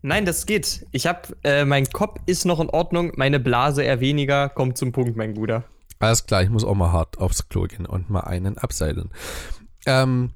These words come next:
Speaker 2: ihr könnt uns außerdem auf Patreon unterstützen, ja? Haben wir letzte Folge angekündigt. Ähm, auf, äh, patreon punkt com slash mal im Ernst. Und, äh, wir haben halt monatliche Kosten zu tragen, ja, bei,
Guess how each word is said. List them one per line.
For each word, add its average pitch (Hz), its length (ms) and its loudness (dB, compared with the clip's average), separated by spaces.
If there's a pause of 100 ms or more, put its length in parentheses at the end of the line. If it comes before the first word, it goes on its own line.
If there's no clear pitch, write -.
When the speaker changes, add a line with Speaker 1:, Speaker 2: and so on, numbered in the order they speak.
(560)
Speaker 2:
ihr 143 120 0
könnt 165 180 2
uns 151 100 -2
außerdem 147 600 2
auf 120 220 2
Patreon 196 420 2
unterstützen, 117 580 0
ja? 110 100 2
Haben 139 120 2
wir 123 60 4
letzte 123 280 2
Folge 123 260 0
angekündigt. 202 560 2 (680)
Ähm, 127 560 4
auf, 117 800 2
äh, 110 160 0
patreon 156 760 0 (220)
punkt 127 200 0
com 123 300 0
slash - 460 2
mal 110 300 2
im - 100 -4
Ernst. 123 460 0 (580)
Und, 135 500 2
äh, 123 240 4
wir 123 100 6
haben 139 140 6
halt 123 220 4
monatliche 127 420 2
Kosten - 320 2
zu 120 120 4
tragen, 117 520 2 (880)
ja, 127 320 4
bei, 107 640 4